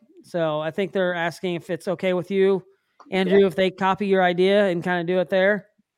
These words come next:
Speaker 2: Yeah, that's the West, uh, West Virginia Tim motto. Copy
Speaker 1: Yep.
Speaker 2: it, have fun with it. You don't need to give me credit, just have a good time.
Speaker 1: All right.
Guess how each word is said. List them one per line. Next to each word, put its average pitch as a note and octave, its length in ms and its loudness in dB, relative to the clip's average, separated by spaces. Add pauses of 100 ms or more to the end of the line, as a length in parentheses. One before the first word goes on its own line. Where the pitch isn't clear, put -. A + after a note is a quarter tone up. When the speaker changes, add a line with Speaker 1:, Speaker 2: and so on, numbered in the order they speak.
(140)
Speaker 2:
Yeah, D3 200 -2
that's F3+ 160 -2
the F3+ 120 -8
West, F#3 320 -4
uh, E3+ 280 -4
West F#3 260 -6
Virginia F#3 340 -10
Tim G#3 200 -8
motto. F#3 540 0 (680)
Copy F3 320 0
Speaker 1:
Yep. A3 140 6
Speaker 2:
it, G#3+ 60 -6 (140)
have E3+ 100 -8
fun G3+ 200 -2
with G#3 180 -6
it. G#3 260 -6 (100)
You D#3 100 -12
don't E3 140 -4
need F3+ 120 -6
to F3 80 -12
give F#3+ 180 -8
me F3+ 120 -8
credit, G3+ 400 -6
just - 180 -12
have A#3 140 -6
a D#4+ 60 -8
good E4+ 180 -10
time. B2+ 300 -12 (760)
Speaker 1:
All D#3 80 -8
right. E3+ 400 0